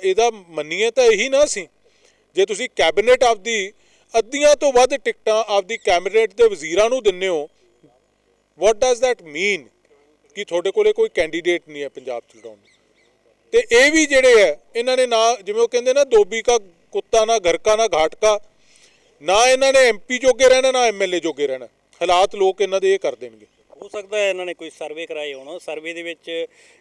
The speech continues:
Speaker 2: ਕਰਮਜੀਤ ਅਨਮੋਲ ਦਾ ਨਾਮ ਲੋਕਾਂ ਨੇ ਪਹਿਲ ਦੇ ਆਧਾਰ 'ਤੇ ਲਿਆ ਹੋਵੇ, ਤਾਂ ਉਹਨੂੰ ਇੱਥੋਂ ਉਹਨਾਂ ਨੇ ਮੈਦਾਨ ਦੇ ਵਿੱਚ ਉਤਾਰਿਆ।
Speaker 1: ਸਮਾਂ ਦੱਸੂਗਾ ਜੀ, ਸਮਾਂ ਬੜਾ ਬਲਵਾਨ ਹੈ।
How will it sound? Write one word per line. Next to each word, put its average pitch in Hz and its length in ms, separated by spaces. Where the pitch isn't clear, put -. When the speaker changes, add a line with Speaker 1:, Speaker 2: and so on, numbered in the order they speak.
Speaker 2:
ਕਰਮਜੀਤ 151 420
ਅਨਮੋਲ 147 460
ਦਾ 160 100
ਨਾਮ 151 300
ਲੋਕਾਂ 151 300
ਨੇ 151 80
ਪਹਿਲ 151 200
ਦੇ 156 60
ਆਧਾਰ 151 220
'ਤੇ 135 160
ਲਿਆ 143 200
ਹੋਵੇ, 139 300
ਤਾਂ 156 220
ਉਹਨੂੰ 165 220
ਇੱਥੋਂ 151 400
ਉਹਨਾਂ 147 160
ਨੇ 147 200
ਮੈਦਾਨ 139 340
ਦੇ 147 60
ਵਿੱਚ 147 180
ਉਤਾਰਿਆ। 139 300
Speaker 1:
ਸਮਾਂ 175 380
ਦੱਸੂਗਾ 135 460
ਜੀ, 135 120
ਸਮਾਂ 139 320
ਬੜਾ 139 180
ਬਲਵਾਨ 120 420
ਹੈ। 131 120